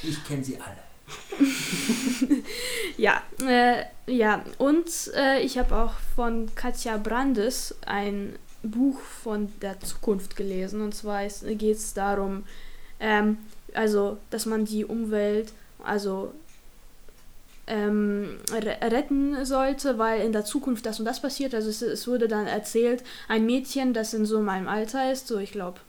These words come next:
Speaker 2: fünfzehn, vielleicht auch älter ein bisschen, ähm, die wohnt mit ihrer Familie in, ihrer Familie in München. Und die, äh,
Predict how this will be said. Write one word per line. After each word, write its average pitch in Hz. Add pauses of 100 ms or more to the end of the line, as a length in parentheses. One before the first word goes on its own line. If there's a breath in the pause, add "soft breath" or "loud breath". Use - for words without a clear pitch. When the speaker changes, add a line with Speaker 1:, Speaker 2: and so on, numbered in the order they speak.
(540)
Speaker 2:
fünfzehn, 254
vielleicht 202
auch 196
älter 247
ein 262
bisschen, 254 (540 loud breath)
ähm, 233
die 247
wohnt 254
mit 233
ihrer 220
Familie 220
in, 208
ihrer 214
Familie 220
in 202
München. 277 (720 loud breath)
Und 233
die, 262
äh, 240